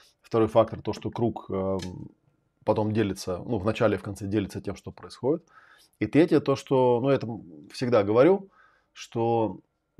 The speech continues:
когда приходят люди и говорят: «А можно вот там как-то проработаться, да, там, не открываясь, не рассказывая, не выгружая там и так далее», то ответ на этот вопрос, конечно же, нет, нельзя.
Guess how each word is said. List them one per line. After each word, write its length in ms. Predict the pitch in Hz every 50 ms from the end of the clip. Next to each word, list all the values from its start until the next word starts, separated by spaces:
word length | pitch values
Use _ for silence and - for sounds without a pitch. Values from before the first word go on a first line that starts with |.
| 110 107 -
когда 280 | 117 117 120 143 147
приходят 440 | 143 143 127 - - 151 135 123 -
люди 240 | 143 165 190 180 156
и 60 | 143 123
говорят: 340 | 127 135 135 135 127 123
«А 80 | 123 113
можно 300 | 135 175 202 180 175 160
вот 180 | 143 - - _
там 160 | 127 117 104
как-то 280 | - 127 123 - 120
проработаться, 680 | 110 - 110 110 120 123 143 226 - 147 - - 110 98
да, 180 | 107 123 120
там, 180 | - 98 95 104
не 60 | 110
открываясь, 680 | 107 - - - 107 110 135 151 151 139 - - - -
не 60 | 101
рассказывая, 640 | 98 95 - _ - 123 127 113 107 107 101 98 95
не 120 | 92 104
выгружая 540 | 101 101 95 98 90 98 110 113 113 107 104
там 200 | - 95 92 90
и 20 |
так 160 | - 95 87
далее», 300 | 90 127 131 127 110 98 - _ _ _ _ _ _ _ _ _ _
то 300 | - 113 107 101 98 98
ответ 340 | 98 98 120 131 127 - -
на 80 | 110
этот 160 | 107 104 -
вопрос, 280 | 113 104 - 117 107 -
конечно 380 | - 110 110 104 98 - 107 98
же, 160 | 95 101 95
нет, 340 | 92 90 92 98 107 101 -
нельзя. 340 | 98 104 101 101 95 80